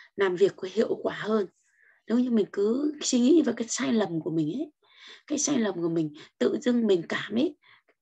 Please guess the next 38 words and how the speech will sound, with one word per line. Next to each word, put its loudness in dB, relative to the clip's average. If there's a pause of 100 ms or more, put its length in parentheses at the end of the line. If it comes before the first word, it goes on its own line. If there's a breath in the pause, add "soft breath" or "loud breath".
(200)
tinh 0
thần 0
mình 4
đi 0
xuống 0
này, 0 (200)
là -2
một -4
này, -10 (260 loud breath)
dằn -2
vặt -10 (160)
này, -4
bản -6
thân -2
này, -2 (440 soft breath)
không, -2
à, 0 (360 loud breath)
cái 4
mặt 0
mình 2
là, 0
là -2
sẽ -4
không -2
được -6
tươi 8
này, -2 (1500)
không -4
được -2
tươi 6
tắn. -6 (540 soft breath)
Nên 4
là 4
cái 4
gương 4
mặt -4
mình 2
ấy, -6